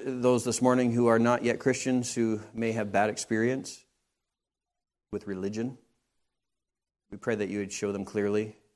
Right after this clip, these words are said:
Christ's view of such hypocritical, legalistic religion.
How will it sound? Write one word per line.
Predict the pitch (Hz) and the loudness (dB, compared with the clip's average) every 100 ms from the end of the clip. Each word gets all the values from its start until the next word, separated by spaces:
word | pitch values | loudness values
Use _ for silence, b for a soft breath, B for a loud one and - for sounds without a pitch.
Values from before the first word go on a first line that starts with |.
| _ _ _ _ _ - | _ _ _ _ _ -4
Christ's | 107 101 - | -4 -4 -6
view | 104 104 | -4 -4
of | 95 98 | -4 -8
such | - - 98 - - | -10 -10 -10 -10 -12
hypocritical, | 104 98 104 101 104 101 101 _ _ _ _ - | -10 -6 -6 -4 -4 -6 -8 _ _ _ _ -8
legalistic | 104 101 101 - 98 | -6 -4 -6 -8 -8
religion. | 104 104 113 117 | -6 -6 -6 -10